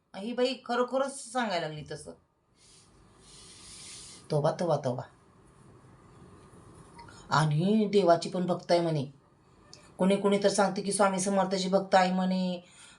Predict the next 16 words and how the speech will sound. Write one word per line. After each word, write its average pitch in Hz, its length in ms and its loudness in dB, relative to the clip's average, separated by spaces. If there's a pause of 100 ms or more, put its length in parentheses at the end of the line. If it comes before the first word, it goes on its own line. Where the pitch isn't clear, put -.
अजून, 185 360 0
अ, 185 180 2
कुठली 196 400 -4
म्हणे 190 600 0 (480)
तुळजाभवानी, 190 840 4
कुठले 190 340 -6
कुठल्या 190 280 -2
देवीची 196 420 -2
भक्त 190 280 -2
आहे 180 120 4
म्हणे, 180 280 -2
काय 185 200 4
काय 180 180 0
वेगळं 202 260 2
वेगळं 220 220 0
सांगतात. 226 360 0